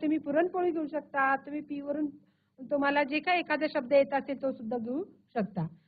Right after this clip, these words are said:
नेक्स्ट याला आपण काय केलेलं आहे? ॲनिमल किंवा बर्ड्स किंवा इन्सेक्ट काय घेतलंय? पॅरट घेतलेला आहे. नंतर थिंग आपण पियानो घेतलेला आहे.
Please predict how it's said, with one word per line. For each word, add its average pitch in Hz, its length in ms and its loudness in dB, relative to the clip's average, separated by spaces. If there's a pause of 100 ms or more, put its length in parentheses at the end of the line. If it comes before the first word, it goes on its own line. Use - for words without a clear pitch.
(200)
नेक्स्ट 330 380 4
याला 349 160 4
आपण 339 220 2
काय 320 200 0
केलेलं 294 360 0
आहे? 302 80 2
ॲनिमल 294 480 -2
किंवा 294 220 2
बर्ड्स 277 380 -2
किंवा 285 140 -2
इन्सेक्ट 277 360 -6
काय 294 120 0
घेतलंय? 294 320 0 (440)
पॅरट 269 280 4
घेतलेला 294 420 2
आहे. 277 320 4 (380)
नंतर 262 360 0 (100)
थिंग 330 220 2
आपण 269 360 2 (380)
पियानो 320 400 6
घेतलेला 269 420 0
आहे. 262 320 2